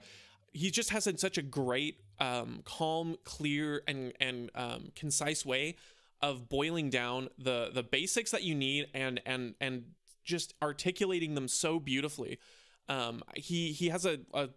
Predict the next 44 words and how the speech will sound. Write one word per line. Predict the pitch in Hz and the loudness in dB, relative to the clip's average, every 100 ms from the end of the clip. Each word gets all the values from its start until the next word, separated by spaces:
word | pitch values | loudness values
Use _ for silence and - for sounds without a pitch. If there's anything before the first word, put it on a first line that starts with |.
| - | -12
short | - - 170 180 156 | -4 0 2 0 0
video | 143 143 147 135 | 0 4 2 2
YouTube | 143 160 170 139 | 2 4 2 4
series | 151 139 120 | 2 2 2
that, | 120 104 - | 0 -2 -2
that | 127 117 | -2 -2
he | 135 | -4
did, | 135 135 123 - - - - _ - | 2 2 2 -2 -8 -20 -20 _ -2
um, | 127 120 120 117 - | 0 0 0 -4 -6
where | - 135 | -2 -2
people | 127 170 151 | 2 0 2
just | 151 139 | 0 0
asked | 135 131 - | 0 0 -2
him, | 151 135 | 0 0
like, | 117 - - _ _ | -2 -4 -20 _ _
you | 165 | -2
know, | 123 | 0
"What | 131 196 | 0 0
is | 190 | 0
the | |
fundamental | - 175 165 147 135 127 | 2 2 2 0 2 0
of | 113 | 0
this?" | 107 - | -2 0
And | 147 | 0
they're | 143 | 0
just, | 165 | 0
like, | 165 - | 0 -4
three | - 165 | -2 0
to | 202 | 0
five | - 147 | 0 0
minute | 156 147 120 | 0 -4 0
videos, | 127 127 120 - - - - - | 2 2 0 -4 -8 -16 -18 -4
and | 131 | 0
he | 175 | 2
just | 190 214 - | 2 0 2
distills | 165 - - 175 185 147 | 4 4 4 0 0 -2
the | - | -2
issue | 160 - 156 | 0 0 0
so | - - 175 156 | 2 4 4 2
well. | 165 127 127 123 | 2 2 2 0
And | 135 | 0
I | 131 | 0
think | 160 139 | 0 -4
he's, | 151 | -6